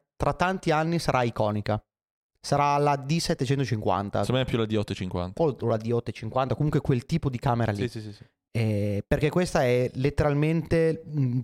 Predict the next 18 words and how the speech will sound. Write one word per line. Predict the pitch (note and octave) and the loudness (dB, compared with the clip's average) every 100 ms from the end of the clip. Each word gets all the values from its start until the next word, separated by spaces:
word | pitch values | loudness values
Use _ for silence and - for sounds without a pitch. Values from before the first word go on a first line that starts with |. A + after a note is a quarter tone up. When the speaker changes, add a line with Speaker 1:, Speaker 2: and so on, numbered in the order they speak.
| - | -2
Speaker 1:
pu-, | A3+ | -2
il | D#3 - | 0 2
punto | E3+ F3 D#3+ | 2 2 2
di | D3 | 2
rinascita | C#3 C#3+ D3+ C#3 D3 D3+ D3 C#3+ A#2+ | 2 2 0 -2 -2 0 2 0 -2
di | A#2+ A2 | -4 -2
Nikon, | A2+ A2 C3 D3 | -2 -2 -2 -2
che | - G#2+ - | -2 -2 -2
sembrava | - G#2+ A2 G#2+ | -4 0 2 2
ormai | A2+ G#2+ A2 | 2 0 0
defunta, | G#2+ - A#2 A2+ A#2 | -4 -4 -4 -2 -2
sepolta | A#2 - A2+ G#2+ A2 | -4 -4 -4 -2 -2
e | A2 | 2
Speaker 2:
Più | D#3+ | 2
di | F#3+ | 4
Speaker 1:
seppellita. | D#3 A#2 A2+ | 4 4 2
Speaker 2:
Z | F#2+ | 2
nove. | F2+ F#2 | 2 -2